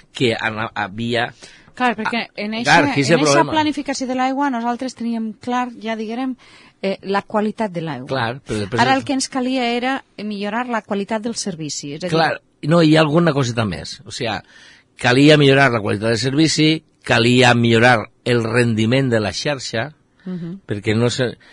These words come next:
Speaker 1: eh, perdre aigua per una xarxa és un, és, és mal, no? Perquè no està bé, però perdre aigua mineral per la xarxa està pitjor, perquè és una aigua tratada que costa diners.
Speaker 2: Clar.
Speaker 1: Per tant, si en aquell moment la,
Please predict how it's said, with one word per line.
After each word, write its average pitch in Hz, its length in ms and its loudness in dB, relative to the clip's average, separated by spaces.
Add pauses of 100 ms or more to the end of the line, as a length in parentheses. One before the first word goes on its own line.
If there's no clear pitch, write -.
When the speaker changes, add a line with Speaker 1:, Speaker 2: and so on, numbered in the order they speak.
(280)
Speaker 1:
eh, 110 160 0
perdre 139 460 4
aigua 139 280 4
per 123 120 0
una 123 160 0
xarxa 117 560 0
és 107 140 -4
un, 101 520 -2
és, 95 200 -8
és 95 260 -10
mal, 104 460 0
no? 101 360 -10
Perquè 90 240 -12
no 92 200 -8
està 98 220 -8
bé, 113 280 0 (760)
però 95 200 -2
perdre 113 400 0
aigua 110 220 0
mineral 104 400 -2
per 101 120 -4
la 95 120 -4
xarxa 101 400 -4
està 90 260 -6
pitjor, 78 400 -10 (500)
perquè 95 140 -8
és 92 60 -6
una 104 100 -4
aigua 107 160 0
tratada 110 480 -2
que 101 140 -12
costa 95 280 -2
diners. 80 480 -12 (220)
Speaker 2:
Clar. 156 140 -12 (480)
Speaker 1:
Per 110 140 2
tant, 139 260 2 (260)
si 117 320 2
en 117 100 2
aquell 151 220 4
moment 143 380 4
la, 127 80 4